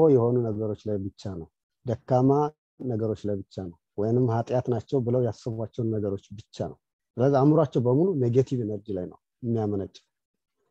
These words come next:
ያም እንግዲህ ምንድን ነው? እ፣ ለነገ እና ለዛሬ እንዳያስቡ ትልቅ እንቅፋት ይሆንባቸዋል። ራስን መገምገም ጥሩ ነው። <coughs> ደካማ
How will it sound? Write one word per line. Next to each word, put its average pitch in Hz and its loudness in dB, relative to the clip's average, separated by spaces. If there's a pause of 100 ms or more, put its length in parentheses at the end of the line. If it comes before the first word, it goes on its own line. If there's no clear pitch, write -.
(160)
ያም 123 4
እንግዲህ 135 4
ምንድን 131 2
ነው? 156 0 (600)
እ፣ 113 -4 (300)
ለነገ 120 0
እና 127 2 (100)
ለዛሬ 113 -2
እንዳያስቡ 113 -6 (340)
ትልቅ 160 -6
እንቅፋት 110 -4
ይሆንባቸዋል። 95 -10 (960)
ራስን 135 4
መገምገም 120 2
ጥሩ 127 -6 (100)
ነው። 113 -2 (1000)
<coughs> - 2 (840)
ደካማ 143 4